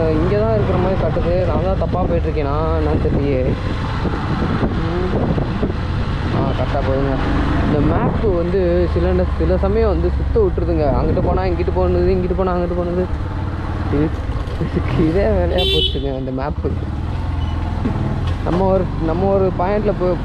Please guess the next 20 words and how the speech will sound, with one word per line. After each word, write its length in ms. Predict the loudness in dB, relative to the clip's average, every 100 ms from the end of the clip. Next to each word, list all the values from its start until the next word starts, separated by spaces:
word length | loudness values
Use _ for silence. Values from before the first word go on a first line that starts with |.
| -2 0
போ-, 120 | 0 0
பிடிச்ச, 300 | 0 2 2
சரி, 180 | 2 2
இந்த 200 | 2 2
சைடு 200 | 2 2
தான் 140 | 0
போகணும் 340 | 0 0 0 0
போல 300 | 2 2 2
அப்படின்ட்டு 400 | 0 0 2 2
நான் 260 | 2 0 0
போயிட்டுருப்போம். 460 | 0 0 0 0 0 -2
ஆனா 160 | 0 0
மேப்பு, 600 | 0 0 0 2 2 2 0 0
"டேய், 320 | 2 2 0
அங்க 260 | 0 0
இல்ல, 280 | 0 2 0 0 0
இங்கிட்டு 240 | 0 2
பாரு" 300 | 2 4 2 2
அப்படின்ட்டு. 420 | 0 0 0 0 0 0 -2 -2 -4 -2 0 2 0 0 -2 -2 -2 -2 -2 -2 0 0 0 0 0 0 -2 -4 -2 -2 -2 -2 0 0 -2 -2 -2 -2 -2 0
"எங்கேயா 280 | 0 2 2